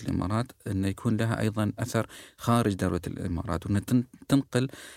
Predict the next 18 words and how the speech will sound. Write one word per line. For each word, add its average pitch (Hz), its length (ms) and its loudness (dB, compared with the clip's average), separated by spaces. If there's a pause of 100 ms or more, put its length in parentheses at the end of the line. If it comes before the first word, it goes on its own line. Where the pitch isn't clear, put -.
(120)
آه، 95 240 4
تجربتها 104 640 0
في 101 200 0
مجال 101 640 2
تطوير 113 440 2
المؤسسات 95 560 0
التعليمية 104 540 0
إلى 104 360 0
الدول 98 340 0
المحتاجة 95 580 0 (340)
والفقيرة. - 600 0 (760)
وكان 107 540 2
هذا 147 180 4
الدافع 127 340 2
طبعًا 123 280 0
من 107 160 4
إيمان 107 400 2
دولة 98 240 2